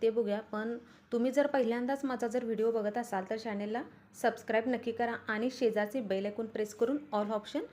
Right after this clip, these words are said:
सिलेक्ट करा. चला तर मग जास्त वेळ न घालवता पटकन रेसिपीला सुरुवात करूया. इथे मी दोन वाटी गव्हाची सोजी घेतलेली आहे किंवा याला लापशी म्हणतात, लापशी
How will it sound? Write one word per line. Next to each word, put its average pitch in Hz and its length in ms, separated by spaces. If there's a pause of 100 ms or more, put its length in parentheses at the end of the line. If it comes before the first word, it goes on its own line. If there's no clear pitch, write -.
(280)
सिलेक्ट 208 420
करा. 170 200 (380)
चला 240 220
तर 254 160
मग 233 120
जास्त 220 300
वेळ 233 260
न 233 80
घालवता 214 400
पटकन 208 380
रेसिपीला 208 460 (220)
सुरुवात 175 320 (100)
करूया. 147 180 (1120)
इथे 226 300
मी 269 280 (160)
दोन 226 320
वाटी 254 320
गव्हाची 208 580 (300)
सोजी 214 360
घेतलेली 220 400
आहे 196 120
किंवा 208 420 (320)
याला 202 180
लापशी 214 360
म्हणतात, 220 380
लापशी 220 440